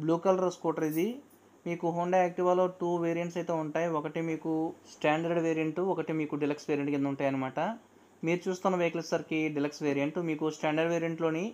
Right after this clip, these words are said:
ఎల్ఈడీ హెడ్ ల్యాంప్ అయితే రాదు. డీలక్స్ వేరియంట్లో మీకు ఎల్ఈడీ హెడ్ ల్యాంప్ వస్తుందన్నమాట. ఈ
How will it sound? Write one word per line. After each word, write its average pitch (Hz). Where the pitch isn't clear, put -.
ఎల్ఈడీ 156
హెడ్ 160
ల్యాంప్ 160
అయితే 151
రాదు. 139
డీలక్స్ 147
వేరియంట్లో 151
మీకు 151
ఎల్ఈడీ 139
హెడ్ 143
ల్యాంప్ 143
వస్తుందన్నమాట. 135
ఈ -